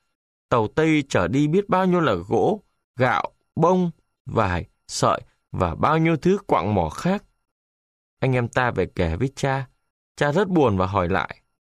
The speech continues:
Chúng bóc lột, vơ vét của dân mình đem về nước chúng nó đấy. Thế mà tụi mi không hiểu sao? Vậy Pháp nó tự do,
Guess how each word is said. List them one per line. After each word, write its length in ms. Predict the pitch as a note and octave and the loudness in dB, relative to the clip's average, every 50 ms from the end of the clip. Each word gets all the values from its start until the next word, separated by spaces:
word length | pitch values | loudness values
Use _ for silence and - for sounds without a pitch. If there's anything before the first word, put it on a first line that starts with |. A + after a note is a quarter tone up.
| _ _ _ _ _ _ _ _ | _ _ _ _ _ _ _ _
Chúng 260 | - - A#2+ C3+ C#3+ | -6 -4 -2 0 0
bóc 200 | D#3+ F3+ F3+ - | 0 0 0 0
lột, 240 | D3+ C#3 A2 F#2 - _ _ _ _ _ _ _ _ _ | 0 0 0 0 -2 _ _ _ _ _ _ _ _ _
vơ 260 | - C3+ D3+ D#3+ E3+ E3 | -2 0 2 2 2 2
vét 260 | D3+ F#3+ G#3 A3+ - | 0 0 -2 0 -2
của 100 | - A2+ | -2 -2
dân 260 | G2 B2+ D#3 D#3+ D#3 | 0 0 0 2 2
mình 220 | D3 B2 G2+ F#2+ | 2 2 2 0
đem 180 | F#2 A#2 C#3+ C#3+ | 0 0 0 0
về 140 | B2 A2 F2+ | 0 0 0
nước 340 | E2+ G#2 B2 D#3+ F#3 - - _ | 0 0 0 0 0 -2 -6 _
chúng 220 | - C#3+ C3 D3+ | -4 -2 0 2
nó 220 | D#3 D3 C#3 D#3+ F#3 | 2 2 2 0 0
đấy. 180 | G3 G#3+ A3 - _ _ _ _ _ _ _ _ _ _ _ _ | -2 -6 -8 -12 _ _ _ _ _ _ _ _ _ _ _ _
Thế 160 | - - A3 A3+ | -2 0 0 2
mà 300 | G#3+ F#3 D3+ B2+ A#2+ A2 A2+ | 2 2 2 2 0 0 0
tụi 120 | B2+ F2+ | 0 0
mi 120 | B2+ E3 E3 | 0 0 0
không 200 | - F#3 F3 E3 | 0 0 2 4
hiểu 220 | D#3 A#2+ F#2+ F2 | 4 2 2 0
sao? 380 | - - - D3+ D#3+ D#3+ - _ _ _ _ _ _ _ _ _ _ - | -2 -6 -8 -8 -8 -10 -12 _ _ _ _ _ _ _ _ _ _ -2
Vậy 280 | - C#3 A#2 B2 C3+ | 0 2 2 2 2
Pháp 200 | B2 E3 F#3+ G3+ | 0 0 -2 0
nó 100 | G#3 G#3+ | 0 -2
tự 220 | G#3+ - F3 A2+ G2+ | -2 -2 -2 -2 0
do, 380 | B2 C#3 E3 E3+ F#3 F#3 C#3+ | 2 2 2 4 2 0 -2